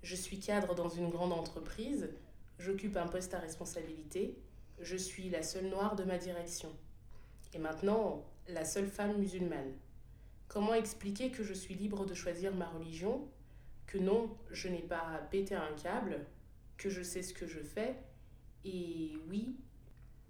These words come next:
derrière la mauvaise image de l'islam en France se cache une religion de paix et d'amour.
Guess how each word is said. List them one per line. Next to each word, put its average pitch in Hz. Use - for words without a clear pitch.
derrière 196
la 196
mauvaise 196
image 190
de 165
l'islam 175
en 170
France 240
se -
cache 202
une 202
religion 180
de 196
paix 202
et 196
d'amour. 170